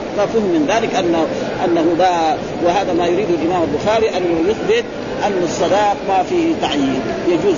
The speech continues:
بالقليل وبالكثير، وأن هناك ليس أي شيء يلزم في ذلك. ها؟ والح-، والأحاديث يعني. ثم ذكر باب التزويج على القرآن وبغير صداق. ها؟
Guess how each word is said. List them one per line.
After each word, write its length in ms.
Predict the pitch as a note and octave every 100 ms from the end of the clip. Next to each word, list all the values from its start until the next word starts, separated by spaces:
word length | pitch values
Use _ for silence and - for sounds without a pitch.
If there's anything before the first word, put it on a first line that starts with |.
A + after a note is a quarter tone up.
| D#4
بالقليل 540 | D#4+ - C#4+ F#4+ A4 F#4+
وبالكثير، 640 | E4 E4 C4+ - A3 A3
وأن 360 | F3 F3 E3+ E3
هناك 340 | F3 E3+ D#3+
ليس 200 | F3 E3+ D#3 C#3+ - - -
أي 200 | F3 D#3+
شيء 400 | E3+ F#3 D#3+ D3+ C#3+
يلزم 340 | F3 D#3 D#3 D3+
في 60 | C#3+ C3+
ذلك. 240 | B2+ B2 - -
ها؟ 100 | D3+ D#3 - C#3 F#3+ - F#3 - - - F3 - - - - - - - - - - F#3+
والح-، 420 | G3+ E3 D#3 F#3+
والأحاديث 540 | F#3 D3 C#3+ D3 G#3+ G#3+
يعني. 220 | D#3 D#3+ C#3 C#3 - - - - - - - -
ثم 140 | B3 A3+
ذكر 260 | G3 G#3
باب 240 | E3 G#3 G3
التزويج 460 | D#3 E3+ F#3+ A3
على 180 | G#3 E3+
القرآن 580 | D#3+ D3 D#3+ G3 G#3+ G3
وبغير 520 | E3 F3 F3 G3 F3
صداق. 400 | D#3+ D#3 D3+ C#3+ B2+ B2 A2 - - - - - - - -
ها؟ 240 | B2+ F3+